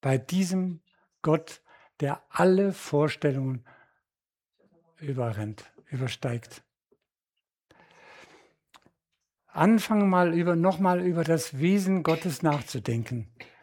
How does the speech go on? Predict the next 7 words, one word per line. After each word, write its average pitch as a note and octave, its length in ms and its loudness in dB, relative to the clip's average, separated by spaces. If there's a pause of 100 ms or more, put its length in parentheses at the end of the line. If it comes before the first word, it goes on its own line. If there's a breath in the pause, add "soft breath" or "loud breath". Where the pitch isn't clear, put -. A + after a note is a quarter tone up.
(320 loud breath)
Es - 180 -20
gibt - 240 -6
da A#2+ 80 -6
so G2+ 100 -8
eine G2+ 100 -6
berühmte B2 760 0
Stelle. C#3 760 2